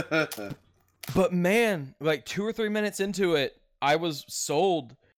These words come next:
It was so much fun. Like, by a mile, the best Team three D match we watched.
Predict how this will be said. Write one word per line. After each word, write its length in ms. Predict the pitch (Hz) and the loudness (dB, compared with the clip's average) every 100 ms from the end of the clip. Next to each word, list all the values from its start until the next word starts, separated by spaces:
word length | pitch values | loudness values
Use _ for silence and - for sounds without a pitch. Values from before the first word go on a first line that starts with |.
| _ _ _ - | _ _ _ -4
It 160 | 165 | -2
was 200 | 185 185 | 0 0
so 360 | - - 175 190 | -2 -2 0 0
much 240 | 202 196 | -2 -4
fun. 300 | - 214 196 | -2 0 0
Like, 280 | 151 156 - | 0 -2 -2
by 280 | 165 135 202 | -4 0 2
a 100 | 185 | 0
mile, 440 | 160 185 190 185 165 | -2 -4 -2 2 0
the 60 | 135 | 0
best 240 | 127 - | -4 -2
Team 140 | 127 | -4
three 160 | 107 104 | -4 -4
D 100 | 98 | -4
match 220 | 92 85 | -4 -6
we 80 | 92 | -10
watched. 420 | 87 - - - | -12 -12 -16 -18